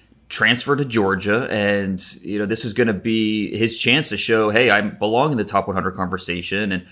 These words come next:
I'm a future starter," and all this, but he opted out, and this now, uh, there's a ton of eyes on him at the Senior Bowl to see if he can kinda flip the narrative. And I don't know, can you do enough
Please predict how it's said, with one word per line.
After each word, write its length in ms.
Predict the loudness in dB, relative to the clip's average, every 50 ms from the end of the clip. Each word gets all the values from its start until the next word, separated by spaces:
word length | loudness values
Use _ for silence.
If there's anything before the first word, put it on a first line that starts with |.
| -20 _ -6
I'm 120 | -2 -2
a 20 | -2
future 300 | -2 -4 -6 -6 -6 -8
starter," 560 | -6 -4 -2 0 0 0 2 2 2 2 2
and 160 | 0 -2 -4
all 200 | -4 -2 -2 0
this, 240 | 0 2 0 0 0
but 180 | -2 -4 -4 -2
he 120 | 2 2
opted 320 | 2 2 2 2 2 2
out, 340 | 4 4 4 2 0 -4 -6 -4
and 300 | -2 -2 0 0 -2 -4 -10 -16 _ _ -8
this 220 | -6 -4 -4 -2 2
now, 440 | 4 4 4 4 4 2 0 -2 -10 -14 -16
uh, 60 | -14 -10
there's 260 | -2 0 0 0 0 -2 -6 -4
a 80 | -4 -4 -4 -8 -18 -18 _ -4
ton 420 | 0 2 2 4 2 2 2 0
of 200 | -2 -4 -2 0
eyes 280 | 4 4 4 4 4 2
on 160 | 0 -2 -2
him 360 | 0 0 0 0 0 -2 -2 -2
at 140 | -2 -4 -2
the 60 | -4
Senior 320 | -6 -4 -4 -2 -2 -2
Bowl 240 | -2 0 -2 -2 -2 -2
to 60 | -4
see 280 | -4 -2 0 2 0
if 120 | 0 0 -2
he 120 | -6 -6
can 280 | -2 0 -2 -2 -2 -4 -10 -20 _ _
kinda 200 | -2 0 0 0
flip 260 | 0 2 2 2 2
the 80 | 2 0
narrative. 600 | 2 4 6 6 6 6 4 2 2 0 0 -2 -6 _ _ _ _ _ -4
And 460 | 0 0 2 2 2 0 0 -2 0
I 100 | 2 4
don't 120 | 4 4 4
know, 140 | 2 2 0
can 260 | -2 -2 -2 0 0
you 180 | 0 0 0
do 260 | 0 -2 -2 2 4 4
enough 640 | 4 4 2 2 2 2 2 0 -2 -10 -18 -20